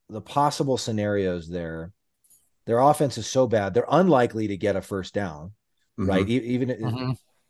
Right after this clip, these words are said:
Speaker 1: we, we force a turnover. So, like, we could force a punt, we could force a turnover, which we ended up <laughs> doing. Um,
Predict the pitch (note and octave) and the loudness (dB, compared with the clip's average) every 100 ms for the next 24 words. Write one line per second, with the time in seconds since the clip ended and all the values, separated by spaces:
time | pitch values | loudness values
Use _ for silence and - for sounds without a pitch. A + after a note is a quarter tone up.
0 | _ _ - C3 E3 D#3 C#3+ D#3 D3+ C#3+ | _ _ -4 4 4 2 2 2 4 2
1 | - - - C3+ F#2+ - D#3 C3 E3 D#3+ | 0 -8 -6 -6 -4 2 4 4 2 4
2 | D#3+ D#3+ - E3+ C#4+ - _ _ _ B2 | 2 2 2 0 0 -10 _ _ _ -6
3 | A#2+ G#2+ A#2 G#2+ A#2+ A2+ B2+ D3+ A2 G#2+ | -4 0 0 0 -2 2 2 2 0 0
4 | G#2+ G2 G#2 - - B2+ A2+ C3+ - - | -2 0 -2 -2 -2 -2 -2 -8 -18 -20
5 | _ _ B2 A#2 G#2+ G#2 F#2+ | _ _ 2 4 4 0 -6